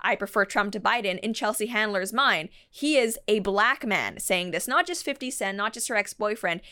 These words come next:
He, as a black man, having this opinion, that is what is so wrong. She's incapable of seeing him as his own person, an individual with his own opinions to be made up from his own experiences. Uh-uh. You, black man, should vote this way because,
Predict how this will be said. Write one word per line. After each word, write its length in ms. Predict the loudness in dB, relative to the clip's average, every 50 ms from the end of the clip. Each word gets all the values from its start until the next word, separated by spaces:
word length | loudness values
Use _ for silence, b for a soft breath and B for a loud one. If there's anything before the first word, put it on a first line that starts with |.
| B B
He, 400 | B 0 0 2 2 2 0 0
as 280 | 0 0 0 0 0 0
a 120 | 2 2
black 440 | 2 2 2 2 2 2 2 0 -2
man, 320 | -2 0 0 0 0 -2 -6 b b b
having 300 | b 0 0 0 0 -4
this 120 | -6 -6
opinion, 520 | -6 -8 -8 -6 -6 -6 -6 -6 -4 -2 2
that 300 | 2 2 2 0 -2 0
is 180 | -2 -2 0 2
what 160 | 2 2 2
is 160 | 2 -2 -2
so 180 | 0 2 2 2
wrong. 280 | 4 4 4 4 2 0
She's 220 | -4 -8 -8 -6
incapable 720 | -4 -2 -4 -4 -2 -2 0 0 0 0 0 0 0 0 B B B B B
of 120 | 0 0 0
seeing 300 | 0 -2 0 0 0 0
him 240 | 0 0 0 0 -2 0
as 380 | 0 2 2 2 0 -4 -8 -8
his 240 | -6 -4 -4 0 2
own 240 | 4 4 4 4 2
person, 420 | 2 2 4 4 2 2 0 -2
an 120 | -2 0
individual 640 | 0 0 2 2 4 4 4 2 2 0 -2 0 0 -2
with 140 | -2 -4
his 200 | -6 -8 -8 -8 -6 -2 2
own 180 | 2 4 4
opinions 540 | 2 0 -2 -4 -4 -4 -4 -4 -4 -6 -6
to 60 | -6
be 100 | -4 -4
made 260 | -2 0 0 2 4 2
up 140 | 2 0
from 160 | 0 -6 -8 -6
his 120 | -2 -2
own 140 | 0 0 0
experiences. 580 | -2 -6 -6 -4 -2 0 0 -2 -2 -4 -2
Uh-uh. 300 | 0 2 2 2 2 0 -2 -4 B B B B
You, 420 | B 0 2 2 4 4 2 2 0 -2
black 360 | 2 4 4 6 4 2 0
man, 360 | 0 0 2 2 2 0 0
should 200 | -2 -2 -2 0
vote 240 | 4 4 4 4 4
this 220 | 4 2 2 2 2
way 200 | 4 4 4 4
because, 600 | 2 -2 -2 2 2 2 2 2 -2 -10 -14